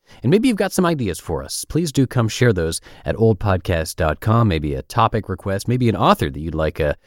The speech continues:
us to try to track down and share their content with you here on the show. Anything you'd like to share, do that again at old podcast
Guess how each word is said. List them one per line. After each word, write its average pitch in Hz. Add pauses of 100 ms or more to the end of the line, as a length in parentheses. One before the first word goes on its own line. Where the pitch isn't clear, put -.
(180)
us 80
to -
try 92
to 71
track 87
down 73 (280)
and 67
share 90
their 82
content 82
with 78
you 82
here 80
on 78
the 73
show. 90
Anything 113 (240)
you'd 113
like 113
to 107
share, 117 (200)
do 104
that 69
again 80
at 76
old 110
podcast 80